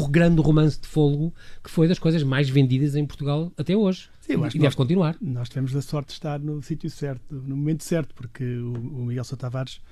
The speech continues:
Speaker 2: já tinha publicado alguns livros nessa altura,
Speaker 1: Sim.
Speaker 2: nomeadamente o livro
Speaker 1: O do
Speaker 2: Sul,
Speaker 1: Crockett,
Speaker 2: o livro,
Speaker 1: eh,
Speaker 2: o
Speaker 1: o
Speaker 2: livro, o livro, hum, do Segredo do Rio, que é um livro conhecido de, de,
Speaker 1: Para
Speaker 2: de histórias
Speaker 1: crianças,
Speaker 2: dele.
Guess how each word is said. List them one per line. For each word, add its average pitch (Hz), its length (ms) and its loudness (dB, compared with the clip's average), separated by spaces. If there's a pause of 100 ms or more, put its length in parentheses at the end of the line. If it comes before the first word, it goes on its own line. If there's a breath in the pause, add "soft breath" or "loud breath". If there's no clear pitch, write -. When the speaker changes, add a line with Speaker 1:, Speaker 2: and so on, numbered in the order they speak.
(340 soft breath)
Speaker 2:
já 120 160 -6
tinha 123 160 -4
publicado 123 380 -2
alguns 127 260 -2
livros 156 320 -2
nessa 120 240 -6
altura, 147 340 -4
Speaker 1:
Sim. 214 140 -2
Speaker 2:
nomeadamente 117 840 -2 (440 soft breath)
o 120 120 -2
livro 117 220 -2
Speaker 1:
O - 40 -12
do - 60 -12
Speaker 2:
Sul, 175 320 2
Speaker 1:
Crockett, 131 420 0
Speaker 2:
o - 20 2
livro, 131 240 0
Speaker 1:
eh, 120 360 -2
Speaker 2:
o 110 100 -6
Speaker 1:
o 123 60 -6
Speaker 2:
livro, 120 720 -2 (100)
o 131 100 -2
livro, 123 340 2 (360)
hum, 113 380 -8 (160)
do 131 180 -6
Segredo 123 640 -6
do 117 80 -6
Rio, 185 440 0
que - 80 -14
é 117 40 -8
um 113 80 -8
livro 120 180 -8
conhecido 117 420 -8
de, 120 120 -10
de, 120 300 -10
Speaker 1:
Para 127 140 -10
Speaker 2:
de 127 100 -6
histórias 131 260 2
Speaker 1:
crianças, 135 100 -2
Speaker 2:
dele. 175 140 -4